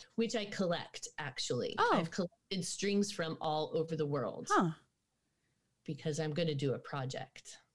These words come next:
Speaker 1: with these strings. It's a very boring job, you know? So I started making a game, how fast can I do it? And so she has videotaped it, and I have my fastest time ever,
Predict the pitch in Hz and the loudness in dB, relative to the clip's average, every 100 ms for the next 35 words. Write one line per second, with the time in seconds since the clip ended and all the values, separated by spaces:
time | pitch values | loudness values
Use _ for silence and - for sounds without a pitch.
0 | _ _ _ 113 - _ _ 160 160 160 | _ _ _ -18 -18 _ _ -4 -2 -2
1 | 147 135 - - 120 - - - - - | -2 -2 -2 -4 -4 -6 -10 -10 -12 -16
2 | _ _ - 202 226 196 220 226 175 170 | _ _ -4 0 0 2 2 2 4 4
3 | 170 170 165 143 - 139 156 135 - - | 4 4 0 -2 -6 -6 -4 -4 -8 -10
4 | - - 156 139 143 139 _ _ - 190 | -12 -4 -2 0 -2 -4 _ _ -4 -2
5 | 185 175 - 226 214 196 180 196 175 147 | 0 -2 0 0 2 0 0 0 0 0
6 | 240 240 196 175 165 160 170 175 - _ | 0 0 0 0 2 2 0 -2 -10 _
7 | _ _ - 175 170 170 160 - - 135 | _ _ -10 -4 -4 -4 -6 -6 -4 -2
8 | 127 123 131 143 - - 165 - 147 147 | -2 -4 -8 -10 -6 -2 -2 0 0 0
9 | 139 - 208 165 190 147 160 156 151 139 | -2 -2 -2 0 0 0 0 2 0 0
10 | 135 131 131 131 - 156 143 156 139 147 | -2 0 -2 -2 -4 -2 -2 -2 -4 -6
11 | 139 143 143 - 135 135 135 - - 139 | -6 -4 -4 -4 -6 -4 -4 -4 -4 -2
12 | 135 139 131 - 147 | -2 -4 -10 -10 -18